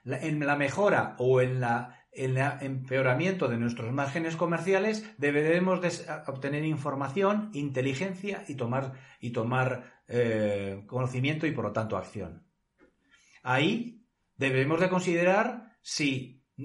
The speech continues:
si nuestro, si nuestros márgenes, eh, comerciales no son los adecuados, si nuestros canales de venta son los adecuados, si estamos dirigiéndonos a las personas adecuadas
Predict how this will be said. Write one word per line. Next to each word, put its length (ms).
si 180
nuestro, 480
si 140
nuestros 320
márgenes, 580
eh, 180
comerciales 480
no 120
son 140
los 100
adecuados, 720
si 460
nuestros 460
canales 400
de 100
venta 280
son 180
los 160
adecuados, 760
si 140
estamos 340
dirigiéndonos 680
a 60
las 140
personas 440
adecuadas 580